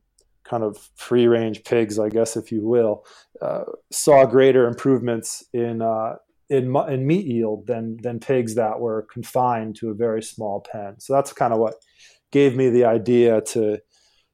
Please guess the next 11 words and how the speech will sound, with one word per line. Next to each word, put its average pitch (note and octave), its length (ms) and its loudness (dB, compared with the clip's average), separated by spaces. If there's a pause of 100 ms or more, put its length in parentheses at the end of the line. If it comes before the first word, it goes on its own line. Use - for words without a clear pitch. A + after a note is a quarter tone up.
to B2+ 180 2
do C#3 240 4
my B2 140 4
dissertation A#2+ 840 0
on, A2 400 -6
uh, G#2 220 -4
on A#2 160 -6
trimethylglycine A2+ 1120 -2
or G#2 120 -8
betaine A2 560 -4
and, A2 200 -14